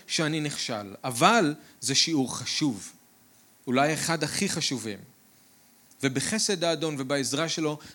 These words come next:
אנחנו יכולים להפוך להיות כאלה. אנחנו יכולים להפוך להיות אנשים של שלום. ואנחנו לא צריכים לחיות לפי הדרך של העולם הזה.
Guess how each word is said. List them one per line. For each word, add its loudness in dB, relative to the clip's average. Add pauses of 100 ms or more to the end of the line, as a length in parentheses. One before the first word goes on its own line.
אנחנו -2
יכולים 2
להפוך -2
להיות -4
כאלה. -14 (540)
אנחנו 0
יכולים 2
להפוך -2
להיות 0 (240)
אנשים 0
של 0
שלום. -2 (320)
ואנחנו 0
לא 6
צריכים 0
לחיות 0
לפי -2 (220)
הדרך 0
של -2
העולם -2
הזה. -10